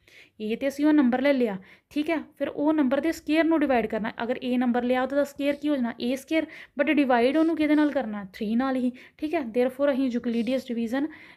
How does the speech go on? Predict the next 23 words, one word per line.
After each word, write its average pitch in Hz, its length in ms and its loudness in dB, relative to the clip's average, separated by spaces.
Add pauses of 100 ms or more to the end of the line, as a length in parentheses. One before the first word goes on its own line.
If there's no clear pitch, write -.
ਲੈਮਾ 208 280 -2
ਲਗਾਵਾਂਗੇ 208 480 0
ਇੱਥੇ। 254 180 -4
ਯੂਕਲਿਡੀਅਸ 233 560 -2
ਡਿਵੀਜ਼ਨ 247 340 -2
ਲੈਮਾ 220 280 -4
ਕੀ 240 140 -10
ਕਹਿੰਦਾ, 233 300 -4
ਜੇ 233 180 -2
ਕਿਸੇ 247 280 -6
ਨੰਬਰ 220 440 -2
ਨੂੰ 226 140 -4
ਤੁਸੀਂ 226 360 -8 (1500)
ਥ੍ਰੀ, 220 240 -8
ਇੱਥੇ 233 340 -10
ਥ੍ਰੀ 262 220 -6
ਨਾਲ 320 160 2
ਕਿਹਾ 302 180 0
ਹੋਇਆ, 294 160 0
ਥ੍ਰੀ 262 200 -4
ਨਾਲ 269 160 0
ਡਿਵਾਈਡ 247 280 0
ਕਰੋ, 262 240 -2